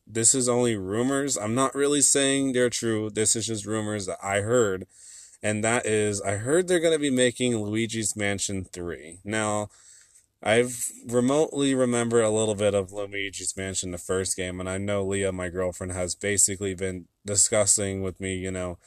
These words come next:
how Luigi's Mansion two on the three D S is really good as well. And she's also a fan of the one on GameCube. So maybe Luigi's Mansion three could be good for the fans of that series, you know?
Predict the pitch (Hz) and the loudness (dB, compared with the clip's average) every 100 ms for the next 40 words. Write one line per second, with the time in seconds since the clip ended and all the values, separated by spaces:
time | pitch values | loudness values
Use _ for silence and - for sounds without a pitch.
0 | - _ _ 110 113 113 120 107 107 104 | -20 _ _ 2 4 2 0 -2 -4 -2
1 | 101 - 95 - 107 98 92 101 95 92 | 0 0 0 -2 -2 -4 -4 -4 -2 2
2 | 101 101 98 85 90 87 87 90 85 85 | 2 4 2 -2 -4 -4 -4 -4 -4 -4
3 | 82 95 95 90 - _ _ - 120 127 | -4 -2 -2 -4 -10 _ _ -4 0 0
4 | 110 - 110 107 98 101 - 98 92 98 | 0 -2 0 0 0 2 2 0 -2 -2
5 | 95 90 92 92 87 95 107 98 92 98 | -2 -4 -4 -2 -4 -4 -4 -2 -4 -4
6 | 104 - 92 98 - _ - _ _ - | -4 -6 -6 -6 -12 _ -20 _ _ 4
7 | 131 123 110 113 131 143 139 135 113 117 | 4 4 0 2 2 2 0 0 0 0
8 | 127 123 123 113 107 110 110 104 95 95 | 0 0 -6 -6 -6 -4 -4 -6 -8 -4
9 | 95 104 101 113 95 107 107 110 107 107 | -2 -2 -2 -4 -2 -4 0 0 0 0
10 | 101 - 104 104 98 98 95 101 104 - | 0 -2 -2 0 0 -2 0 -2 0 0
11 | 101 117 110 95 92 90 101 | 0 0 -2 -2 -4 -4 -6